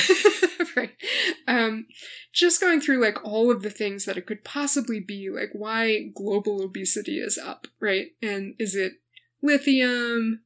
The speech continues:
uh, that we're exposed to and, like, trucking grease? Is it, you know, is it glyphosate? Is it this, that, the other thing? And, like, I have argued extensively with this person over Twitter where I, I really have the sense that they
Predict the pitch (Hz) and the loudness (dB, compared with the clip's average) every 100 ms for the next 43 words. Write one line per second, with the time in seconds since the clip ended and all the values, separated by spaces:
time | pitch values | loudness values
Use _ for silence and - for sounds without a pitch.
0 | - 202 190 196 - 220 226 220 208 - | -10 -6 -6 -8 -10 -6 0 4 4 2
1 | 214 202 - 208 196 190 214 269 - - | 0 0 0 -2 -2 -2 -4 -6 -6 -6
2 | 311 - 220 202 202 202 196 190 185 190 | -6 -4 -4 -4 -6 -6 -2 0 2 0
3 | 180 180 185 - - - - _ 214 202 | 0 -2 -2 -6 -18 -20 -20 _ -6 -4
4 | 190 190 185 202 - 214 214 208 208 - | -4 -6 -6 -8 -4 0 2 2 0 2
5 | 196 196 196 185 180 180 185 - 220 214 | 2 2 0 0 -2 -2 -4 0 0 0
6 | - 190 208 208 - 196 208 208 202 196 | -2 -4 -4 -4 -6 -4 -2 -2 -2 -6
7 | 196 - 220 220 220 208 - - - _ | -6 -8 -6 -4 -2 -2 -4 -18 -20 _
8 | 240 240 277 233 - - 208 220 196 208 | -2 2 2 0 -6 0 4 4 2 -4
9 | 196 190 - - - - 262 269 240 254 | -4 -2 0 0 -4 -4 2 4 6 2
10 | 240 233 220 208 214 - 214 208 214 202 | 0 -4 -4 -2 -2 0 0 0 0 -2
11 | 190 196 - 208 202 196 190 190 - - | -4 -4 -4 -4 -4 -4 -4 -8 -14 -20
12 | _ 220 208 202 - 214 202 202 - - | _ 0 2 2 2 2 2 0 -2 -2
13 | 196 202 196 226 240 240 208 208 196 196 | -2 -2 2 4 6 6 4 -2 -2 -2
14 | 196 190 - 180 190 180 | -2 -4 -4 -4 -4 -4